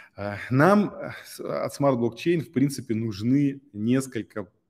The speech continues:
вещей, такие как децентрализация, такие как смарт-контракты,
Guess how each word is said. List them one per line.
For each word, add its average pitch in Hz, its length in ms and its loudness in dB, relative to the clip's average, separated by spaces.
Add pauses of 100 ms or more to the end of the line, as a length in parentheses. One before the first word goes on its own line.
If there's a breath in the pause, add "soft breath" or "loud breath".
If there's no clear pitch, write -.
вещей, 104 640 -8
такие - 280 -8
как 92 220 -12
децентрализация, 110 960 -2
такие 110 300 -10
как 104 100 -14
смарт-контракты, 110 1040 -4